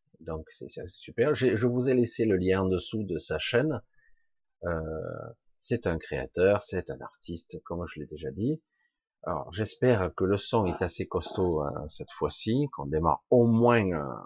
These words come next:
correctement. Alors c'est vrai que j'ai rien de, de particulier. Je voulais pas ré-,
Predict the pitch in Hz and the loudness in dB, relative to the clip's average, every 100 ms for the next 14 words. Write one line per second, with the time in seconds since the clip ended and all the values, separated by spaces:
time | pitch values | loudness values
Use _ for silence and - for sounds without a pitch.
0 | 50 - 78 76 _ 80 85 131 139 _ | -16 -8 -6 -6 _ -8 -6 -6 -8 _
1 | _ _ - - _ _ _ - - 107 | _ _ -20 -20 _ _ _ -12 2 6
2 | 110 90 76 - - 156 175 101 104 113 | 8 6 0 -4 0 2 2 2 2 2
3 | 135 127 98 92 82 85 82 _ _ _ | 0 0 2 2 2 -2 -10 _ _ _
4 | - 226 _ _ 98 98 95 - _ - | -20 -20 _ _ -8 -4 -2 -4 _ -6
5 | 117 - - 117 - 120 113 131 104 87 | -4 -6 -12 -12 -10 -6 -2 0 0 0
6 | 80 78 82 104 120 113 143 120 87 78 | -4 -8 -8 -2 0 2 2 2 0 -4
7 | 95 - | -6 -8